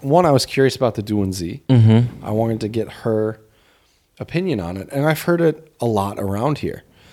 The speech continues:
Speaker 1: You know, it, it
Speaker 2: Du?
Speaker 1: wa-, it, it, yeah, yeah, it didn't just come out of thin air. I've heard so many people use Du with people that I usually would use Sie with, which is why I ask.
Speaker 2: Mm-hmm.
Speaker 1: Um,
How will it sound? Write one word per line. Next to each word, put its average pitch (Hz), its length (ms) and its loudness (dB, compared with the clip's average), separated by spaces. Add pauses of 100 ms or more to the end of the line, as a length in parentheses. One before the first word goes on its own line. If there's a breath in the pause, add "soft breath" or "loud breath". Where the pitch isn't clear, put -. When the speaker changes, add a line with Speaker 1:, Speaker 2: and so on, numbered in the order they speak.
(320 soft breath)
Speaker 1:
You 107 80 0
know, 95 260 0
it, - 300 -14
it 117 100 4
Speaker 2:
Du? 113 140 6
Speaker 1:
wa-, 139 180 4
it, - 360 -10
it, 180 160 2 (120)
yeah, 196 220 2
yeah, 214 200 2
it 117 220 -2
didn't 156 340 0
just 131 200 -4
come 139 180 -2
out 117 140 -2
of 95 80 -4
thin 104 180 -2
air. 156 200 2
I've 104 180 -4
heard 139 240 0
so - 200 -2
many 123 180 0
people 123 280 -4
use 101 240 -2
Du 120 240 -2
with 104 540 -2 (600 loud breath)
people 135 280 0
that 117 200 -2
I 135 140 0
usually 156 560 2
would 117 160 0
use 120 240 -2
Sie 147 240 -2
with, 98 340 -6
which 110 160 -6
is 110 120 -6
why 113 240 -2
I 113 80 -2
ask. 139 480 -10
Speaker 2:
Mm-hmm. 107 1000 2
Speaker 1:
Um, 95 400 -6